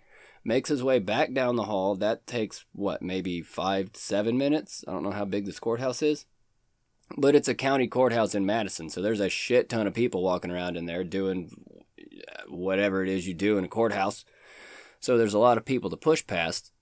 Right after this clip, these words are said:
And then from the first shot at Erickson to him being shot by Molnar couldn't have been more than maybe three or four minutes. Shoot, shoot, hallway, run, first open door he sees,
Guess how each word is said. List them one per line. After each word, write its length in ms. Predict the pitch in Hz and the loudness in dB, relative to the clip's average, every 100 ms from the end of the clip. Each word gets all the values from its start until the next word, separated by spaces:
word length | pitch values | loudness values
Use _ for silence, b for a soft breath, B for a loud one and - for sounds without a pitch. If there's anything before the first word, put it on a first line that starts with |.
| - | -10
And 160 | 101 104 | -4 2
then 240 | 127 139 | 4 4
from 300 | 123 131 117 | 2 2 2
the 100 | 101 | 2
first 400 | 92 - 185 185 | -2 2 4 4
shot 360 | - 175 156 - | 0 6 6 6
at 160 | 117 - | 2 0
Erickson 560 | 131 131 - - 95 92 | 0 2 0 -2 -2 -2
to 120 | 101 | -4
him 240 | 101 131 | -2 0
being 220 | 117 117 107 | 2 2 0
shot 340 | - 123 - | 2 2 2
by 120 | 98 | 0
Molnar 520 | 95 104 110 82 76 - | 0 2 0 -2 -6 -6
couldn't 340 | 135 143 135 | -2 2 2
have 240 | 82 123 107 | 2 0 2
been 220 | 110 104 | 2 4
more 260 | 104 104 101 | 2 2 2
than 460 | 95 87 80 - - _ - | 0 -4 -6 -14 -20 _ -4
maybe 680 | 107 107 117 123 113 107 | 0 4 4 4 4 2
three 640 | 98 - - - 113 117 110 | -2 -6 -18 -8 0 4 4
or 80 | 104 | 2
four 260 | - 101 | 2 2
minutes. 440 | 90 71 - - - _ _ _ _ _ | 2 -4 -8 -16 -20 _ _ _ _ _
Shoot, 420 | - - 147 160 _ _ _ _ | -4 4 4 4 _ _ _ _
shoot, 440 | - - 139 135 - _ _ _ - - | -10 0 4 4 2 _ _ _ -20 0
hallway, 580 | 123 123 117 110 117 _ _ _ _ - | 6 6 6 4 2 _ _ _ _ 0
run, 460 | 117 120 117 127 _ _ _ _ - | 4 6 4 0 _ _ _ _ -2
first 300 | 101 120 - | 2 2 4
open 280 | 127 135 | 2 4
door 180 | 123 120 | 4 4
he 60 | 135 | 4
sees, 420 | - 107 101 110 | 4 4 4 0